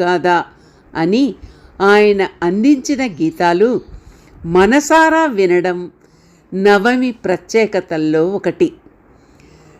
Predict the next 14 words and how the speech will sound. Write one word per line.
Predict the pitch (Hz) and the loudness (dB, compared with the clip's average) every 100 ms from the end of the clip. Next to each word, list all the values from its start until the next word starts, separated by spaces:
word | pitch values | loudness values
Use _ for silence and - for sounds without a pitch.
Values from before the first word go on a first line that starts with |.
| - | -18
సీతారాములు | - - 208 226 247 233 214 208 190 185 175 | -4 2 4 4 2 2 2 0 2 2 2
జట్టు | 151 190 190 - | 0 0 -2 -2
కట్టే | 262 226 202 - 214 180 - - - _ _ | -2 -2 -2 2 2 2 -2 -14 -20 _ _
అభిజిత్ | - 190 233 202 277 - - | -2 0 2 2 0 -2 0
లగ్నం | 175 165 143 196 247 226 | 2 2 -2 -2 -2 0
వరకు | 185 170 - 165 156 - _ _ _ _ - | -2 -2 -2 -2 -2 -4 _ _ _ _ -12
ఎన్ని | 170 208 233 339 392 | 0 2 4 4 2
పాటలు | 392 285 262 254 226 | 2 0 0 -2 -4
వినిపించినా, | 180 151 185 220 262 220 - 180 170 165 165 - _ _ _ _ _ _ _ _ - - 254 | -4 -4 -4 -4 -4 -4 -2 0 0 0 -2 -8 _ _ _ _ _ _ _ _ -20 -6 2
తాళికట్టు | 233 302 349 349 285 285 254 | 4 6 4 0 -4 -4 -10
శుభవేళ | - 220 196 190 202 196 185 | -8 -8 -6 -4 -2 0 0
ఊరంతా | 185 147 165 208 220 202 208 | 0 2 2 4 2 0 0
మార్మోగే | 185 170 151 160 190 196 196 | 0 -2 -4 -4 -2 -2 -2
పాట | 208 208 214 269 294 | 0 0 0 0 -2